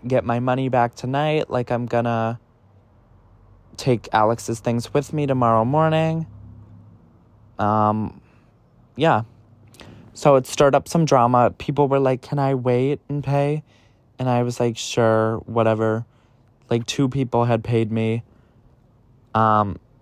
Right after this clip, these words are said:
they were each paying me a little portion. Damon did not pay me because he said he was gonna wait.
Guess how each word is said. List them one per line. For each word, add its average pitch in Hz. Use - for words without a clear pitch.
they 131
were 127
each 127
paying 127
me 120
a -
little 117
portion. -
Damon 160
did 147
not 104
pay 113
me 98
because 113
he -
said 131
he 123
was 123
gonna 110
wait. 55